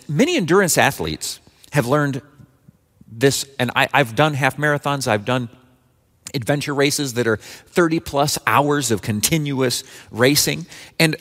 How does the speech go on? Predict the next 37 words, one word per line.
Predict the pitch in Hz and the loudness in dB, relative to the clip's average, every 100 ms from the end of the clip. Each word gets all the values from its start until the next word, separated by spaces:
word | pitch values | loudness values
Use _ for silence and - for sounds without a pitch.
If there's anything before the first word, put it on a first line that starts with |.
| - | 2
let | 170 208 | 2 4
me | 226 | -2
tell | - 208 202 | 2 2 2
you | 127 | -2
something. | - 85 78 - - _ 104 | -4 -6 -8 -14 -16 _ -6
Your | 139 214 | 0 0
body | 160 175 170 190 233 240 | 2 2 2 0 -2 -8
will | 123 156 147 | -2 0 0
tell | - 190 214 233 | -2 0 2 2
you | 107 78 58 - _ _ _ | -2 -8 -10 -20 _ _ _
that | 135 131 | -4 -2
you've | 131 113 - _ _ _ _ _ _ | -2 -4 -8 _ _ _ _ _ _
done | 156 160 | 2 2
too | 180 220 | 0 -2
much, | 190 95 - - - _ - | 0 -2 -4 -10 -12 _ -6
that | 113 | -2
it's | - | -2
time | - 147 165 | 0 0 0
to | 175 | -6
quit | - 185 - | -2 -2 -2
long | 107 110 120 | -2 -2 -2
before | 104 - 92 78 - _ _ _ _ _ | -4 -4 -6 -6 -14 _ _ _ _ _
it's | - - | -12 -6
actually | 87 - 80 | -6 -6 -10
ready. | 76 69 - _ _ _ _ _ _ _ _ | -10 -12 -14 _ _ _ _ _ _ _ _
And, | 98 98 | -8 -6
and | 104 104 113 | -4 -6 -2
one | 117 | -2
of | 120 | 0
the | |
terms | 113 151 135 107 - | -2 -2 -2 -2 -2
that, | 104 - | -2 0
that | 110 101 | 0 2
athletes | 110 - 113 107 | 2 0 -6 -6
are | |
familiar | - 127 123 107 | -6 -4 -2 -2
with | 95 87 85 | -2 -4 -4